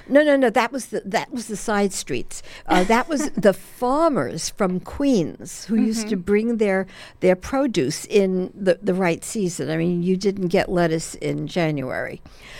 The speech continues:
Speaker 1: But when the tomatoes and the cucumbers and the peppers and everything and the eggplants were ripe,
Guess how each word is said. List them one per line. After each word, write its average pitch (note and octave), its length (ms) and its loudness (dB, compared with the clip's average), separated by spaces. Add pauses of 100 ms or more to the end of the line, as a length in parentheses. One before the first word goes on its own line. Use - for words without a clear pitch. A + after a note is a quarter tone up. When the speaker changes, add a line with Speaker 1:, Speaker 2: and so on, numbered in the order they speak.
(160)
Speaker 1:
But D#3+ 180 4 (180)
when F#3 280 2
the F3+ 100 0
tomatoes F3 680 2
and E3+ 100 -4
the E3+ 100 -4
cucumbers E3+ 680 -4
and F3 140 -4
the D#3+ 60 -4
peppers F3 580 -4
and D#3+ 240 -2
everything E3 580 -2
and D#3+ 360 -4
the D#3 180 -4
eggplants E3 720 -4 (340)
were E3+ 160 6
ripe, F3+ 400 2